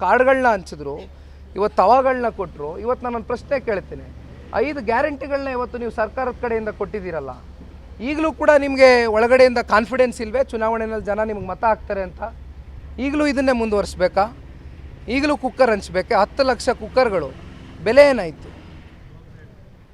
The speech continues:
ಅದು ಲೋ ಗ್ರೇಡೋ, ಗುಡ್ ಗ್ರೇಡೋ, ಅದು ಜನಕ್ಕೆ ಗೊತ್ತಿದೆಯಣ್ಣ. ಅದು ಎಷ್ಟು ದಿನ ಬಾಳಿಕೆ ಬರ್ತದೆ, ಏನಾಗ್ತದೆ, ಚುನಾವಣೆವರೆಗೂನ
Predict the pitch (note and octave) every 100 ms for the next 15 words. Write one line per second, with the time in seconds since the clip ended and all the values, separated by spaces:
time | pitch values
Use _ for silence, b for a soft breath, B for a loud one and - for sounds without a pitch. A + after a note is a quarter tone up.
0 | - - - - - - - - - -
1 | C#3+ E3 D#3+ G#3 G#3+ A3 A3 A#3 A#3+ F3+
2 | F#3 F#3 A3 A3 A#3 B3 A3 - b b
3 | - _ - F#3 D#3+ F3+ A3 G3+ - A#3
4 | G3+ F#3+ C#3 A2+ C#3 E3 D3 F#3+ G3+ F3+
5 | G3 G3 G3 F#3+ E3+ F#3 G#3 F#3+ G3+ G3
6 | - F3+ G#3 - F#3 G3+ G3+ G3 F#3+ F#3